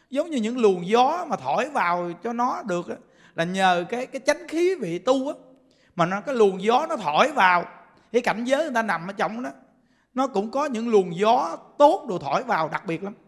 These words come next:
Nếu như quý vị mà vui, quý vị an lạc thì cái luồng gió đó mỗi ngày người ta hưởng ở trong đó, thích lắm, nó nằm im re, nó không có quậy.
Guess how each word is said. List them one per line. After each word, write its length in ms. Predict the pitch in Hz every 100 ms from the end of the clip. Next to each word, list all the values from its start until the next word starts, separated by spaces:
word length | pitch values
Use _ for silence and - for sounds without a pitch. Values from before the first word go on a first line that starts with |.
| _ _ _ _
Nếu 140 | 240 294
như 100 | 269
quý 80 | 269
vị 180 | 196
mà 120 | 214 196 190
vui, 200 | 262 269
quý 40 |
vị 140 | 220
an 280 | 214 240 247
lạc 260 | 202 151 160 -
thì 80 |
cái 160 | 175 233
luồng 280 | 214 185 175
gió 240 | 220 277 320
đó 60 |
mỗi 200 | 247 185
ngày 220 | 220 185
người 80 | 156
ta 80 | 196
hưởng 300 | 196 147 160
ở 60 | 240
trong 160 | 185 220
đó, 60 | 233 _ _
thích 220 | - 339 330
lắm, 160 | 302 - - -
nó 100 | 285
nằm 200 | 254 202
im 240 | 233 240
re, 300 | 240 302 311 226 - - - _ _ _ _ _ _ -
nó 100 | 269
không 80 |
có 100 | 269 277
quậy. 340 | 190 202 277